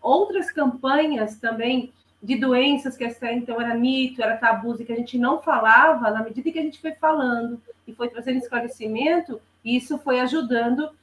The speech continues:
a sociedade se autorregular, se proteger e se educar. E quando a gente faz do Movimento Setembro Amarelo um movimento da sociedade, um movimento em que diferentes lugares, caminhos e fóruns podem debater a respeito, a gente começa a ajudar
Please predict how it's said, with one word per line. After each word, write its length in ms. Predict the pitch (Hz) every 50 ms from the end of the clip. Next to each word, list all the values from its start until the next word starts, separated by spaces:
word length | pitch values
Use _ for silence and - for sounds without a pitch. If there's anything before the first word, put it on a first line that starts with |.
| _ -
a 140 | - 247
sociedade 840 | 247 - 294 277 - - 277 262 220 247 240 - - 339 349 381 349
se 160 | - - 302
autorregular, 960 | 277 311 - 240 240 220 240 226 208 220 214 208 208 214 240 240 240 240 240
se 80 | - 240
proteger 480 | - 226 226 233 233 226 220 226 220
e 80 | - -
se 120 | - -
educar. 520 | 214 208 247 - _ - 196 160 - - _ _ _ _ _ _ -
E 80 | - 240
quando 220 | - 302 320 359
a 40 | 392
gente 220 | 339 381 370 415 403
faz 260 | - 381 320 311 247
do 100 | 285 302
Movimento 480 | 277 285 285 269 285 277 285 302 302 -
Setembro 320 | 349 - 320 311 294 311
Amarelo 400 | 294 302 302 285 247 233 220 233
um 40 | 233
movimento 500 | 254 254 240 247 247 240 233 233 - 233
da 260 | - 240 262 320 427
sociedade, 960 | - - - 320 - - - 220 202 190 208 214 240 254 247 - - - 208 - _ _ _ _ _ _ - -
um 60 | 247
movimento 520 | 247 262 262 262 269 262 269 277 285 -
em 40 | 285
que 100 | - 254
diferentes 540 | 240 285 - 285 254 269 320 330 - 294 254
lugares, 640 | 311 320 269 226 254 254 254 254 254 247 254 247 -
caminhos 800 | - - 262 262 247 247 254 262 269 269 269 254 233 226 220 -
e 60 | 262 254
fóruns 580 | - - - 240 214 208 214 208 196 196 - _ -
podem 260 | 240 240 262 254 220
debater 440 | 214 226 226 226 214 214 214 220 202
a 40 | 208
respeito, 720 | 202 202 - _ - - 269 285 277 262 240 - 202 - _ _ _ _ _ _ -
a 80 | 214
gente 280 | 220 262 294 - - -
começa 540 | - 311 294 277 285 330 392 403 - 392 330
a 40 | 311
ajudar 720 | - 240 262 226 202 208 208 214 226 160 - - - -